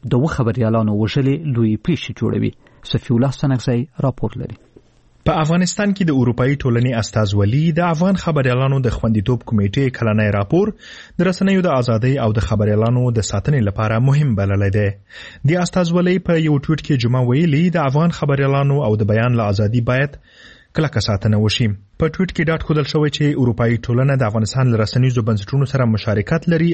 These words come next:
Speaker 2: او د بیړنیو مالي مرستو او دفاع په مټ له هغوی سره همکاري کوي.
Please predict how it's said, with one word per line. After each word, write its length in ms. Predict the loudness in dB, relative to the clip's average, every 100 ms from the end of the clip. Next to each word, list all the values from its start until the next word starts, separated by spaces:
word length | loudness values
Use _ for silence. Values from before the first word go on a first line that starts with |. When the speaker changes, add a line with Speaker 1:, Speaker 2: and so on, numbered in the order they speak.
| 2
Speaker 2:
او 120 | 0
د 160 | 0 0
بیړنیو 500 | 2 2 2 2 2 2
مالي 240 | 0 2 2
مرستو 360 | 0 -2 -2 -2 -4 -20 -20 -8 -2
او 60 | 0 0 -2
دفاع 220 | -2 -2 0
په 80 | 0
مټ 260 | 0 -2
له 100 | 0
هغوی 240 | 0 0 0
سره 160 | 0 0
همکاري 340 | 0 0 0 0
کوي. 240 | -2 -2